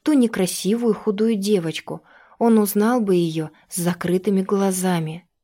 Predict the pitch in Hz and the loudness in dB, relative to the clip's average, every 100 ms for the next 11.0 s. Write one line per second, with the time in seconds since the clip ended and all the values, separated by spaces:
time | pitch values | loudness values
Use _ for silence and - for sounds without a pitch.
0 | _ - 190 220 254 185 180 180 196 277 | _ -4 0 2 2 2 2 2 0 0
1 | 240 202 - 175 160 180 185 170 160 160 | 0 -2 -2 -4 -2 0 2 0 -4 -4
2 | 165 214 214 165 - - 185 196 185 185 | -2 -2 -2 -6 -6 -4 -2 0 0 -2
3 | 185 - 196 190 175 - 156 151 - _ | -4 0 2 4 2 -2 -8 -8 -12 _
4 | - - - 285 262 226 - 233 208 180 | -20 -16 -6 0 0 0 0 0 0 -2
5 | - _ 180 180 - 180 180 180 175 170 | -8 _ -4 -4 -4 -2 0 -2 -4 -12
6 | - _ _ 208 190 233 311 185 180 - | -12 _ _ -2 0 0 0 0 -2 -2
7 | 233 190 170 - 170 165 160 170 160 165 | -2 0 0 -2 -2 -2 -2 -6 -8 -10
8 | _ - - - 220 214 - 202 - 277 | _ -20 -10 0 2 2 -2 -8 -4 -4
9 | 208 165 190 170 185 185 175 165 165 160 | -2 -2 -2 -2 0 0 2 0 -2 -2
10 | - 175 170 165 160 170 170 165 180 285 | -4 -2 -2 -2 -2 0 -2 -2 -2 -4